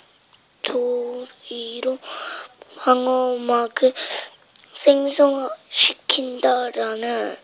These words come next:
토네이도 암호인데요. 네, 타블레트 보면 다 알 거예요. 그리고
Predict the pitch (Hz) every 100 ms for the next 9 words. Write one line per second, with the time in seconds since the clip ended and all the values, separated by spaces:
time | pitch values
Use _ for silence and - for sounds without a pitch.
0 | - - - - - - - - - -
1 | 339 339 302 285 247 208 208 233 226 214
2 | 214 202 196 208 202 180 - - - _
3 | _ _ 523 _ 494 523 - _ - -
4 | - - - _ - - - _ - -
5 | _ - 247 - 359 - 311 - 262 -
6 | 240 240 233 226 - 208 214 - 220 220
7 | 226 254 - _ _ _ _ _ _ _
8 | _ _ - _ _ _ _ _ _ _
9 | _ _ _ _ - - - - - 254
10 | 262 254 277 254 -